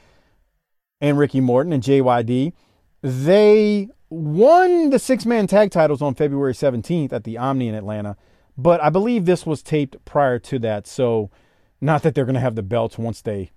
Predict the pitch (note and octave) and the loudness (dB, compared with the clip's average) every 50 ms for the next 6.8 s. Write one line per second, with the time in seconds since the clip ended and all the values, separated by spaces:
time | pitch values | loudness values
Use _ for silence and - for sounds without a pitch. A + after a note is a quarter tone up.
0 | _ _ - G2+ A2+ A2 G2 F2+ E2+ E2 E2 - _ _ _ _ _ _ _ _ | _ _ -10 -8 -8 -8 -8 -8 -12 -14 -14 -16 _ _ _ _ _ _ _ _
1 | _ _ _ _ _ _ - - C#3+ C#3+ B2+ G#2 G2+ F#2+ F#2 E2+ - _ - D3+ | _ _ _ _ _ _ -6 -4 -2 -2 -2 -4 -6 -8 -8 -12 -16 _ -4 0
2 | D3 F3 A3 B3 A#3+ G#3 F#3+ D#3 - - F3+ - - D3+ C#3 A#2+ A2 - - - | 2 4 4 4 4 2 0 0 0 -2 -6 -4 -4 -6 -4 -4 -6 -8 -8 -8
3 | C3 A2 F#2+ E2+ - - - - _ _ _ _ _ _ _ _ _ - A2 G#2+ | -6 -6 -8 -10 -16 -20 -20 -20 _ _ _ _ _ _ _ _ _ -6 -6 -6
4 | G#2+ A2 A#2 A#2 - B2+ B2 A2+ - - - _ _ - - - C3 B2 A#2 G2 | -4 -4 -6 -6 -4 -4 -6 -6 -6 -12 -20 _ _ -20 -8 -6 -4 -4 -4 -4
5 | G#2+ G2+ G#2 F#2 G#2 G#2 G#2 G#2 G2+ G#2 G2 - G#2+ G2+ F#2 - _ - C3 G#2+ | -6 -10 -8 -8 -8 -8 -6 -6 -8 -10 -10 -10 -10 -10 -10 -12 _ -10 -10 -8
6 | G#2 F#2+ - - G#2+ G2 - G2+ G2 G2 F#2 F#2 F2+ E2+ - | -8 -10 -8 -6 -6 -6 -8 -10 -12 -12 -10 -12 -14 -14 -16